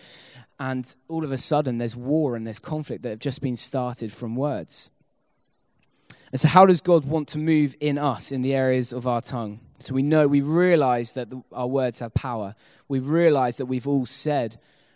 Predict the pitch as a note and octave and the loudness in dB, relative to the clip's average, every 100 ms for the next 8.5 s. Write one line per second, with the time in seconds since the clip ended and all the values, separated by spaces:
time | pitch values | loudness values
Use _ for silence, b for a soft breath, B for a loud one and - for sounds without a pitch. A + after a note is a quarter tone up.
0 | b C3+ C3 C#3+ B2+ - C#3+ B2+ A#2+ A2+ | b -4 -2 -2 -2 -4 -4 -4 -4 -4
1 | G#2+ G2 - - - B2+ B2 C#3 C3+ A#2 | -4 -8 -10 -10 -8 -4 -2 -2 -2 -4
2 | - D#3 D#3+ B2 A2+ G2+ G#2 B2 G#2 G#2+ | -2 -2 -2 -4 -6 -6 -6 -8 -8 -4
3 | D3 D#3+ - - D#2 - D#3 D3+ C3 B | -4 -4 -8 -14 -12 -8 -4 -4 -4 B
4 | B B D3+ D#3+ E3+ D3 - - C#3 B2+ | B B 0 2 0 -2 -4 -4 -2 -2
5 | A#2+ - _ - - C3+ B2 C3+ B2+ - | -6 -10 _ -14 -6 -4 -2 -2 -4 -10
6 | - - - C3+ A#2+ C3+ A#2+ - C3 B2 | -20 -14 -4 -2 -2 -2 -2 0 0 0
7 | A2 D3 D3+ A2+ - A2+ G#2+ C3 C3 C#3 | 2 4 4 2 -4 -6 -4 -2 -2 -2
8 | - C3 B2+ B2 | -2 -2 -2 -4